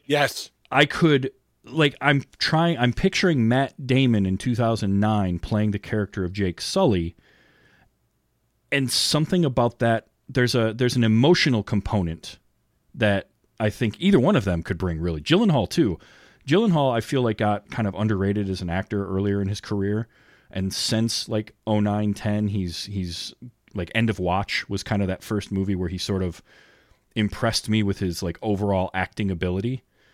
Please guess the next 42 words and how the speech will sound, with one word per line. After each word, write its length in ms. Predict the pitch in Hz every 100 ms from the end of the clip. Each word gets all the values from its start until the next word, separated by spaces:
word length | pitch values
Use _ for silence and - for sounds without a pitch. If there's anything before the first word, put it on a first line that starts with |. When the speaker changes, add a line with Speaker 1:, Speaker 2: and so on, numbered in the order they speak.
| _
Speaker 2:
And 140 | - 95
it 60 |
just 180 | 85 98
kept 220 | - 95
getting 260 | - 90 85
better. 300 | 85 87 104
But 160 | 110 101
I 40 |
feel 180 | - 160
like 100 | 156
there's, 240 | 131 123 - - - _
there's 140 | -
something 560 | - 185 185 160 143 131
emotionally 720 | 131 117 117 127 - 117 104
that 160 | 98 92
they 120 | 104
can 160 | 104 98
bring 240 | 98 95
that, 160 | 90 98 _
that's 280 | 117 127 -
what 240 | 120 110 101
I 80 | 101
think 260 | - 104
I 60 | 92
was 180 | 92 101
missing 340 | 98 - 87
with 120 | 85
Sam 260 | - 98 85
Worthington, 480 | 90 95 90 - 82
is 140 | 80
there 100 | 98
was 160 | 90 -
this, 220 | 90 -
like, 160 | 90
emotional, 800 | 92 92 107 113 120 101 95 92 - _ _ _ _ _ _
um, 720 | 95 90 87 82 82 80 85 _ _ _ _ _ _ _ _ _ _ _ _ _ _
almost 340 | 131 165 208 -
like 120 | 156
an 80 | 123
emotional 440 | 107 117 - 113
uncanny 380 | 104 104 110 92
valley 400 | 82 78 65 -